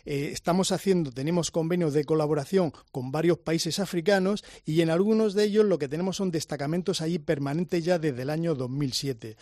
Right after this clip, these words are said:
¿Qué es lo que hacemos? Pues el trabajo que hacemos aquí para evitar que lleguen, pues allí es para evitar que salgan. Entonces trabajamos con las autoridades locales, puesto que son convenios de colaboración con esos países,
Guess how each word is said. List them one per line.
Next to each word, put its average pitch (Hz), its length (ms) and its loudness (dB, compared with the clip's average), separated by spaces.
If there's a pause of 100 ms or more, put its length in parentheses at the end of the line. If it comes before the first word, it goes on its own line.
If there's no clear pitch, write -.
(240)
¿Qué 190 140 2
es 196 80 2
lo 208 160 2
que 190 80 0
hacemos? 175 380 0
Pues - 180 -8
el 127 140 -6
trabajo 165 400 -2
que 135 120 -8
hacemos 180 460 -2
aquí 160 280 -2 (260)
para 139 200 -4
evitar 139 380 -2
que 135 200 -8
lleguen, 156 420 2 (500)
pues 143 200 -2
allí 156 220 0
es 180 140 4
para 143 220 -2
evitar 143 360 -2
que 127 140 -8
salgan. 110 400 -6
Entonces - 340 -14
trabajamos 160 580 -4
con 127 160 -6
las 120 200 -10
autoridades 127 600 -6
locales, 180 380 0
puesto - 300 -16
que 107 100 -14
son 147 200 -6
convenios 139 440 -2
de 120 80 -8
colaboración 123 640 -6 (240)
con 123 180 -8
esos 147 280 -4
países, 175 480 -2